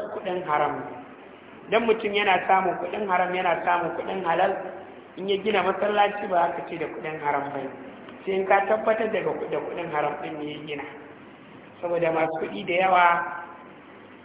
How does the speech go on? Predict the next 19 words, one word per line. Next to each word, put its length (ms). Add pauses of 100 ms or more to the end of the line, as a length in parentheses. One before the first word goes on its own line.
(680)
akwai 260
waɗanda 360
suke 260
ba 220 (100)
su 80 (560)
gurguwar 520
fahimta 460
game 220
da 100
hadisin, 540 (460)
"Man 180
bana 240
lillahi 480
masjidan, 760 (340)
bana 240
Allahu 300
lahu 280
baitan 360
fil 160